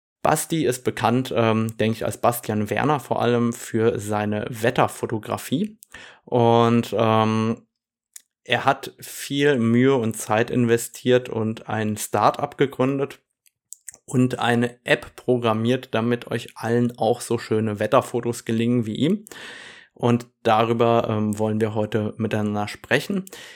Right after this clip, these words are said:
Ich sollte vielleicht als Disclaimer sagen, das ist eine Dauerwerbesendung. Ähm, liegt daran, dass mir Basti irgendwann den Account für mich freigeschaltet hat. Das heißt, ich bezahle die App nicht. Dementsprechend ist das hier Werbung. Ähm,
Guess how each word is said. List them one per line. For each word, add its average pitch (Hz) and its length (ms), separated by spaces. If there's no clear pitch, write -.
Ich 113 200
sollte 120 220
vielleicht 117 180
als - 160
Disclaimer 120 540
sagen, 117 320
das 110 140
ist - 160
eine 104 340
Dauerwerbesendung. 127 1400
Ähm, 110 380
liegt 120 320
daran, 110 400
dass 104 220
mir 104 100
Basti - 320
irgendwann 107 380
den 104 160
Account 107 420
für - 160
mich 110 160
freigeschaltet 110 760
hat. 110 180
Das 107 120
heißt, 110 220
ich - 100
bezahle 110 400
die 131 140
App 131 180
nicht. 131 280
Dementsprechend 113 600
ist - 140
das - 80
hier 101 240
Werbung. 127 480
Ähm, 104 220